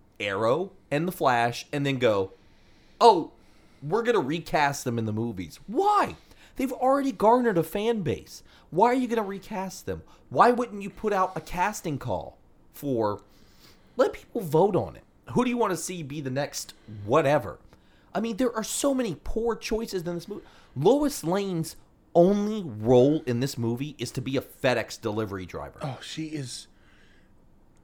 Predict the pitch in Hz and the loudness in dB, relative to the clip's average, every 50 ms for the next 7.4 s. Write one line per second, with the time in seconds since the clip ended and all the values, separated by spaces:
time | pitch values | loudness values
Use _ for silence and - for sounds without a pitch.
0 | - _ _ - _ _ _ _ _ _ _ _ _ _ _ _ _ - 156 - | -20 _ _ -20 _ _ _ _ _ _ _ _ _ _ _ _ _ -18 -12 -4
1 | - 170 160 - - - - _ _ _ _ - - - - - - - 175 196 | -2 -2 -2 -2 -4 -12 -14 _ _ _ _ -12 -8 -6 -6 -4 0 2 4 4
2 | 220 233 240 240 269 - - - _ - _ _ _ - 151 123 120 131 143 170 | 6 4 4 0 -4 -6 -10 -12 _ -20 _ _ _ -14 -14 -12 -10 -8 -6 -6
3 | 175 160 - - _ - - - - 170 165 - - - - 180 170 156 160 175 | -6 -8 -10 -16 _ -20 -12 -8 -6 -6 -4 -4 -4 -2 0 0 0 0 0 -2
4 | 156 147 143 - 160 170 180 170 170 165 170 180 180 180 160 139 131 139 156 165 | -2 -6 -14 -14 -12 -8 -6 -4 -4 -2 -2 -4 -2 -2 -4 -4 -4 -2 -2 -2
5 | 147 - - 135 120 - - 147 135 - - - - - - - - - _ _ | -2 -4 -6 -8 -8 -6 -2 -2 -2 -2 -2 -18 -20 -20 -20 -20 -20 -20 _ _
6 | _ _ _ _ _ _ _ _ _ _ - 156 147 - 180 156 143 139 139 151 | _ _ _ _ _ _ _ _ _ _ -14 -14 -10 -4 -4 -2 -2 -2 -2 -2
7 | 151 151 143 131 117 104 104 107 | 0 0 0 -2 -4 -6 -10 -18